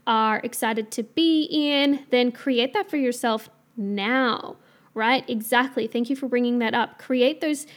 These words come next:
shifts for yourself in whatever way you can right now. So visualization,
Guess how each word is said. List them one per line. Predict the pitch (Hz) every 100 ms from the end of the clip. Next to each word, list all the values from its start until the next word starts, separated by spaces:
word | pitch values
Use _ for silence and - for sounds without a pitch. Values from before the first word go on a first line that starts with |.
| -
shifts | - - 311 -
for | 247
yourself | 240 240 254 269
in | 247
whatever | 233 233 247 285 277
way | 240 226
you | 233 233 233
can | - 240 220 214 214 -
right | 214 214 208 214 - _ _ _
now. | 220 220 220 226 220 - 240 _ _ _ _ _ _ _ -
So | - 277 208 190
visualization, | 233 277 285 277 254 262 302 - 214